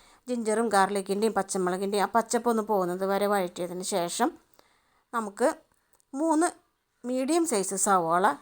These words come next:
കട്ട് ചെയ്തത്, ഞാനിവിടെ ക്യൂബ്സ് ആയിട്ടാണ് കട്ട് ചെയ്തേക്കുന്നത്, അതും കൂടി നമുക്ക് ചേർത്ത് കൊടുക്കാം. ഇനി സവാള ഒന്ന് വഴന്ന് വരാൻ വേണ്ടിയിട്ട് നമുക്ക് ഒരു രണ്ട് പിഞ്ച് ഉപ്പും കൂടി ചേർത്ത് കൊടുക്കാം.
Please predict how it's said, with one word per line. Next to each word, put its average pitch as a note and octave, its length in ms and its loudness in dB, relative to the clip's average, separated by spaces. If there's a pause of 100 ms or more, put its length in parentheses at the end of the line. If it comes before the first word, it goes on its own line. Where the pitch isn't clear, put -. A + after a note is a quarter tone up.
കട്ട് F#3+ 280 -6
ചെയ്തത്, F3+ 320 -6 (200)
ഞാനിവിടെ G3 400 -4
ക്യൂബ്സ് G3+ 400 0
ആയിട്ടാണ് F#3 420 0
കട്ട് F#3+ 240 -4
ചെയ്തേക്കുന്നത്, G3 500 -4 (480)
അതും A#3 200 2
കൂടി G3+ 120 0 (120)
നമുക്ക് E3+ 220 -2 (140)
ചേർത്ത് G3+ 320 4
കൊടുക്കാം. E3 320 -8 (1500)
ഇനി D#4 140 0 (140)
സവാള A3+ 280 6 (120)
ഒന്ന് A#3 140 2 (200)
വഴന്ന് G3 340 0
വരാൻ F#3+ 280 -2
വേണ്ടിയിട്ട് F#3+ 360 -4 (200)
നമുക്ക് G3 320 -8
ഒരു G3+ 40 -4 (100)
രണ്ട് G#3+ 140 -4 (120)
പിഞ്ച് F#3 280 -2 (140)
ഉപ്പും G#3 280 -10
കൂടി F3+ 220 -8
ചേർത്ത് D#3+ 300 -4
കൊടുക്കാം. - 280 -16